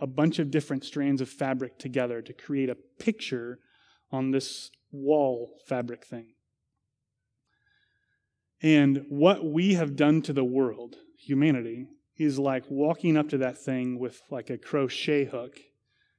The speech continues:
or, you know, screwdriver, if you're a man and you don't have crochet hooks, and just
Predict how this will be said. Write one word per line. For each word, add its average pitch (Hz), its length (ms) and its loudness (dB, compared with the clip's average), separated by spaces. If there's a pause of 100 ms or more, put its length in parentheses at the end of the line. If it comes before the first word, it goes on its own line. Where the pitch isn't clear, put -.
(240)
or, 127 560 0 (220)
you 139 80 -2
know, 127 80 -2
screwdriver, 131 720 -2 (360)
if - 80 -12
you're 143 100 0
a - 20 4
man 127 220 2
and 131 100 0
you 127 80 -2
don't 127 100 -6
have 131 120 -6
crochet 131 340 -4
hooks, 123 340 -8 (640)
and 139 140 2
just 135 200 -2